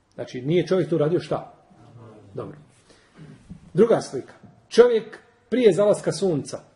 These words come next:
ima zalaska sunca sahat vremena, i odjedanput oblaci crni, gusti, najđoše i tama pade, ponekad oblaci budu kao da je noć. I čovjek prekine post. Ili nema sahat, ali ubijeđen, kaže, gotovo je, akšam je nastupio,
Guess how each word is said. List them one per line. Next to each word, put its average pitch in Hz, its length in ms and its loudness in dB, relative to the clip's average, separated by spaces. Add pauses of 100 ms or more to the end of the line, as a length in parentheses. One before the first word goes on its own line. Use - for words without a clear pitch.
(480)
ima 202 200 4
zalaska 165 300 2
sunca 160 200 -6
sahat 120 300 -4
vremena, 220 500 0 (840)
i 147 80 -2
odjedanput 139 520 2
oblaci 131 480 0
crni, 135 420 0
gusti, 139 420 0
najđoše 147 440 -2
i 120 140 -8 (580)
tama 143 380 -4
pade, 156 420 -6
ponekad 147 340 -4
oblaci 160 260 -2
budu 156 200 -8
kao 185 160 0
da 175 60 -2
je 165 60 -2
noć. - 360 -10 (520)
I 190 80 -10
čovjek 156 280 -6
prekine - 340 -12
post. - 340 -20 (1120)
Ili 202 140 2
nema 175 180 0
sahat, 160 360 -4
ali 160 100 0
ubijeđen, 151 300 -2
kaže, 131 180 -4
gotovo 120 280 -6
je, 110 80 -6
akšam 117 260 -14
je 113 60 -14
nastupio, 151 520 -10